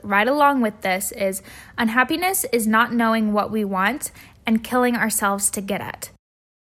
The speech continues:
That's why so many people are unhappy in this life, because society tells us to value security over something that sets our heart on fire.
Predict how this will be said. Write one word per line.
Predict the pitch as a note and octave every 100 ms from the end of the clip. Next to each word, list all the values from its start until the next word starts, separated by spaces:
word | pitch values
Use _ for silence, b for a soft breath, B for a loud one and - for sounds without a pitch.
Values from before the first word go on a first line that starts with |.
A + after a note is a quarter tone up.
| _ -
That's | C4+ -
why | G#4+ A4+
so | - - A#3+
many | C4+ B3+
people | A#3+ G#3+ G#3+ B3 C#4
are | A3 G#3+
unhappy | G#3 G#3 F#3+ F#3+ G3
in | F#3
this | E3+ -
life, | E3+ - - -
because | G3+ A3 A3 G#3+ -
society | - - B3+ - A#3+ C#4 D#4+
tells | - A3+ G#3+ G3+
us | G3 -
to | -
value | G3+ G3+ G3+ G3+
security | G3 - A#3 - G#3 G3 A3 E4 G4 B B -
over | A#3+ C4
something | C4 B3 A#3 D4 C#4
that | B3 -
sets | - A3+ -
our | A3+ G#3+
heart | - G#3 -
on | F#3+
fire. | F#3 F3 D#3+ - -